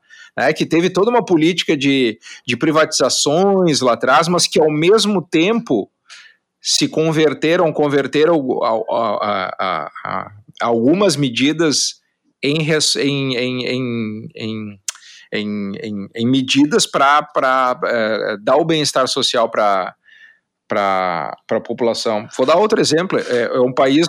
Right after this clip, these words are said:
é um dos poucos pai-, um dos países do mundo, um, um dos países da Europa, onde tu tem uma carteira de estudante, te dá meia entrada pra qualquer coisa, inclusive passagem de ônibus e de trem.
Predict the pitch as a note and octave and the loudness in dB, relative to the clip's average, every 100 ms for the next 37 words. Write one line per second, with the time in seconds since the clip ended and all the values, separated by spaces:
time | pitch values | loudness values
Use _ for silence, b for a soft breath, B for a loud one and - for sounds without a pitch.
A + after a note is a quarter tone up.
0 | - - C3+ E3+ F3 - F3 F3+ F#3 - | 0 0 0 0 0 -2 0 0 0 0
1 | D3 C#3 C3+ C3 D3 F3 - C#3+ C3 D3 | 0 2 0 0 0 0 -2 0 2 2
2 | C#3 A#2 A#2 A2 D3 B2 F2 A#2+ A2 A#2+ | 0 -2 -2 -2 -2 -2 -4 -10 -10 -6
3 | C#3 - G#2+ A2+ A#2 G#2+ G2 A2 D3 B2 | -4 -2 -2 -2 0 0 2 2 2 -2
4 | - B B C3 D3 - D3+ C#3+ E3 F#3+ | -6 B B -4 -2 -2 0 0 0 0
5 | F#3 C3+ D3 D3+ C#3 C3+ - C3 G2+ A2 | 0 0 0 0 0 -2 -2 -2 -2 0
6 | C#3 F#3+ - G#2+ D#2 _ B B B - | 0 0 -2 -2 -4 _ B B B -6
7 | C3 C#3 F3 A3+ F#3 D3+ D3 D#3+ E3 D3+ | 0 2 2 2 0 0 0 0 0 -2
8 | D#3 C3+ D3+ D3 E3+ F#3 G3 - F#3 A3+ | 0 0 -2 0 2 2 2 0 -2 0
9 | A3+ G3 C3+ D3 E3+ F#3+ F3 D3+ E3 D#3 | 2 2 2 0 0 0 0 0 0 0
10 | D#3+ C#3 C3+ D3 D3 D#3+ E3 G3 F#3+ A3 | -2 0 0 0 -2 -2 -2 -2 -4 -4